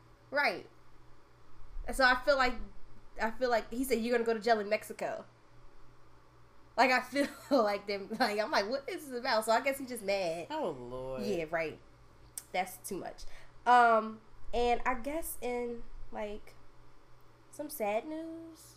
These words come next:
Speaker 2: Oh, God. What? What happened?
Speaker 1: Well, because Prodigy died.
Speaker 2: Oh, yes.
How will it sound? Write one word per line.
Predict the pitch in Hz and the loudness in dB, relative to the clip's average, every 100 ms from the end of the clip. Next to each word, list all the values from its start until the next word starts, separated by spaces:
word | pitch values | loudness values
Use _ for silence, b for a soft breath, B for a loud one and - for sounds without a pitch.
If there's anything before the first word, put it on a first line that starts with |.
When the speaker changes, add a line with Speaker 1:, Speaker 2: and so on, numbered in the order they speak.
| - | -18
Speaker 2:
Oh, | 226 208 | -16 -12
God. | 190 175 170 170 175 170 - - - - - - - - 202 | -8 -6 -4 -4 -6 -10 -14 -20 -20 -20 -20 -20 -20 -20 -14
What? | 208 196 185 185 180 180 - - - - | -8 -6 -4 -4 -6 -10 -14 -20 -20 -12
What | 220 | -8
happened? | 208 190 180 180 175 170 - - - - - | -4 -6 -6 -10 -10 -14 -20 -20 -20 -14 2
Speaker 1:
Well, | 269 | 4
because | 262 269 | 4 0
Prodigy | 247 285 269 269 247 | -2 0 0 -2 -4
died. | 226 196 180 202 - - | -2 0 -2 -6 -4 4
Speaker 2:
Oh, | 220 | 6
yes. | 208 180 165 | 8 6 6